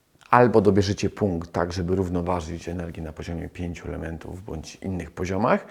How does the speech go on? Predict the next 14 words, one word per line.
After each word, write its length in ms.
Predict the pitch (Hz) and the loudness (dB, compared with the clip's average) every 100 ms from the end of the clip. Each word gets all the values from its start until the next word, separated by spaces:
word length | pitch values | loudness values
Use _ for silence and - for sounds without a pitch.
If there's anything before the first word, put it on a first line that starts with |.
| - - - - | -18 -20 -20 -18
albo 500 | - - - 330 - | -4 0 2 0 0
tak 140 | - - | 0 0
po 140 | - | -2
prostu 340 | - 135 139 117 | 2 2 4 2
jak 160 | 104 | 2
w 60 | 104 | 2
met-, 400 | 92 87 - - | 2 0 -4 -6
w 60 | |
metodzie 360 | 95 92 98 90 | -2 0 0 -2
doktora 400 | 87 82 82 69 | -4 -4 -4 -4
Tana, 400 | - 60 82 190 - _ _ _ _ _ _ - | -4 -4 -2 -2 -6 _ _ _ _ _ _ -14
a, 320 | - 107 190 - - - | -6 -6 -6 -12 -20 -2
wybierzecie 500 | 113 107 110 107 101 | 2 4 2 0 -2
punkt, 640 | - - 131 170 233 - | -4 -2 0 0 -4 -12